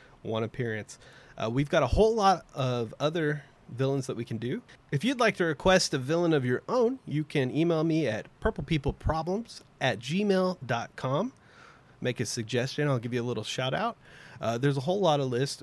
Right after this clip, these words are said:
We can take it from any I P. Um, we've got, you know, things like Ursula from Little Mermaid, Magneto from Marvel, Thanos, the Joker. It doesn't have to be a, it doesn't have to be a purple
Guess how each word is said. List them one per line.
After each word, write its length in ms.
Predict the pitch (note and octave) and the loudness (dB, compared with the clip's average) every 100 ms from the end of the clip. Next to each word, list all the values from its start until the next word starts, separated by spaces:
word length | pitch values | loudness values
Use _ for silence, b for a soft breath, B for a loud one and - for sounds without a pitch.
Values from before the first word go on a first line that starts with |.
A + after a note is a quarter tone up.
| - | -4
We 120 | B2+ | -2
can 140 | B2+ | -2
take 240 | A#2 C#3+ B2 | -2 -2 -4
it 100 | - | -6
from 220 | A#2 A2 | -6 -4
any 240 | C3 F3+ E3 | 0 2 2
I 140 | D3+ | 0
P. 340 | - D3 D#3+ F3 B B B - - | -2 -4 -4 -8 B B B -20 -10
Um, 480 | G2 G2+ G2+ F#2+ - - _ _ _ _ _ _ _ _ - A#2+ | -8 -6 -6 -10 -12 -20 _ _ _ _ _ _ _ _ -16 -8
we've 240 | A2 A2 | -8 -6
got, 340 | A#2+ A2 G2+ - - | -4 -4 -4 -10 -10
you 120 | A#2 | -8
know, 100 | G2+ | -8
things 400 | - C#3+ C#3 A#2+ | -4 -2 0 -2
like 220 | A#2 G#2+ - | -6 -8 -4
Ursula 460 | D#3+ - C#3 C3+ B2+ | -4 -4 -2 0 -2
from 480 | - A2+ G#2+ G#2+ G#2 | -2 -6 -6 -8 -8
Little 220 | G#2 G#2 | -10 -6
Mermaid, 580 | C3 E3+ D#3 C3 C#3 B2 | 0 2 2 2 0 -4
Magneto 800 | A2 A2 G2 A2+ D3+ D3 C3+ C3 | -8 -10 -6 0 0 2 2 2
from 320 | A#2+ - G#2 G2+ | -2 -6 -8 -6
Marvel, 480 | A2+ B2 A#2+ A#2 A2 | -4 -2 -2 -4 -4
Thanos, 720 | B2+ B2+ B2+ B2 B2 - - - - | -2 -2 0 -2 -4 -8 -12 -14 -12
the 180 | A2 | -10
Joker. 840 | G#2 D#3 D#3 C3+ C3 B2 A#2 G#2+ G2+ B B B B | -2 0 0 0 -2 0 0 -2 -8 B B B B
It 100 | - | -4
doesn't 280 | C#3 D#3 D3+ | -2 0 2
have 180 | D3 C#3 | 2 2
to 80 | C#3 | 2
be 200 | B2+ B2 | 0 0
a, 160 | A#2 A2 - B B B B _ _ C3+ | 0 -4 -16 B B B B _ _ -10
it 100 | B2 | -4
doesn't 280 | D#3 E3 | -2 -2
have 160 | D3 D3+ | -4 -6
to 60 | C#3+ | -6
be 180 | C3+ A#2 | -4 -4
a 120 | G#2 | -6
purple 580 | - D3+ D3 C#3 A#2 | -8 -8 -4 -4 -4